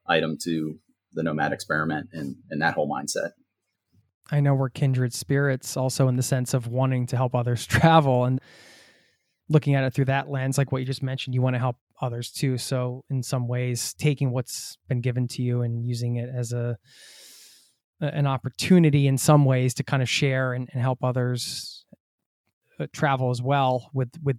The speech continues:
Speaker 2: medical conditions. I mean, I've gotten this question a lot. I mean, what have you learned so far? I, I guess I would say that's a twofold question, right? Like, what has this taught you about yourself? And maybe has it, has it, like, changed the way you think about life or anything like that?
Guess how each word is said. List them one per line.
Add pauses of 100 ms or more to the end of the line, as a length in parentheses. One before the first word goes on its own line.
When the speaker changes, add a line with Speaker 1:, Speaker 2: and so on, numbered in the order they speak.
Speaker 2:
medical
conditions.
I
mean,
I've
gotten
this
question
a
lot.
I
mean,
what
have
you
learned
so
far?
I,
I
guess
I
would
say
that's
a
twofold
question,
right?
Like, (880)
what
has
this
taught
you
about
yourself?
And (760)
maybe
has
it,
has
it,
like,
changed
the
way
you
think
about
life
or
anything
like
that?